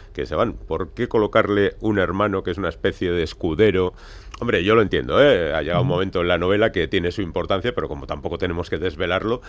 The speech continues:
Speaker 1: pero la mayor parte del tiempo casi es una rémora para el protagonista, ¿no?
Speaker 2: Sí, eh, esto es otra de las cosas que también está en, en, en relación con la intriga que se mantiene durante toda la novela y que no va a ser hasta el final cuando entendamos por qué motivo tanto el protagonista, que es el que lleva todo el peso de la novela, de hecho es el propio narrador,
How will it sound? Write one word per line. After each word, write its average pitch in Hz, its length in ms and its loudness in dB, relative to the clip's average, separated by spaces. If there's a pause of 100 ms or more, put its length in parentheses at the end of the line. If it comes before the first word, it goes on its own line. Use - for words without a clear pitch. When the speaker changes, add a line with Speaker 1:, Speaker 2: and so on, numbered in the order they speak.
(280)
Speaker 1:
pero 95 140 0
la 90 80 2
mayor 104 240 2
parte 113 320 2
del 110 220 2
tiempo 123 560 2 (140)
casi 104 300 2
es 98 200 0
una 87 240 -2
rémora 87 420 0
para 80 320 0
el 78 80 -4
protagonista, 80 680 -4
¿no? 110 80 -6 (360)
Speaker 2:
Sí, 151 440 6
eh, 127 260 4
esto 143 140 4
es 143 60 6
otra 147 180 8
de 143 80 10
las 143 160 8
cosas 147 320 4
que 139 100 2
también 127 240 6
está 127 240 4
en, 120 240 4
en, 107 260 2
en 110 360 -2
relación 113 340 2
con 120 160 6
la 110 60 6
intriga 120 340 4
que 117 80 4
se 123 80 0
mantiene 120 380 4
durante 113 260 4
toda 120 140 6
la 123 60 6
novela 123 340 8
y 123 60 6
que 113 100 4
no 113 80 4
va 120 60 6
a 117 40 4
ser 123 140 2
hasta 117 160 2
el 110 60 0
final 120 260 4
cuando 117 160 4
entendamos 117 460 4
por 117 220 2
qué 127 80 4
motivo 127 380 6
tanto 127 280 6
el 131 40 4
protagonista, 127 540 6
que 117 60 6
es 110 60 4
el 123 80 6
que 117 120 6
lleva 120 160 6
todo 117 140 6
el 113 60 4
peso 117 220 2
de 117 60 4
la 117 60 4
novela, 139 360 6
de 117 140 2
hecho 113 160 -2
es 107 80 -4
el 110 340 0
propio 117 240 4
narrador, 127 460 8